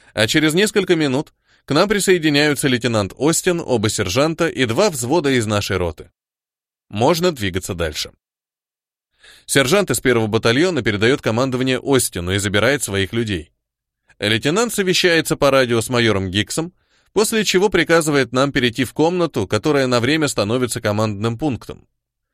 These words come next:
Мы идем по коридору в скромную гостиную с зелеными обоями на стенах.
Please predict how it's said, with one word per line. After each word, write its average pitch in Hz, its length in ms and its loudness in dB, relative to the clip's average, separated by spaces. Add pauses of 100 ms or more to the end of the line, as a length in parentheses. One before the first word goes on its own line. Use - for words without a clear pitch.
(280)
Мы 151 260 4
идем 147 220 2
по 143 80 -2
коридору 139 460 2
в 117 60 -4
скромную 135 460 0
гостиную 127 600 2
с - 20 -4
зелеными 123 420 2
обоями 113 440 0
на 107 100 -2
стенах. 95 480 -6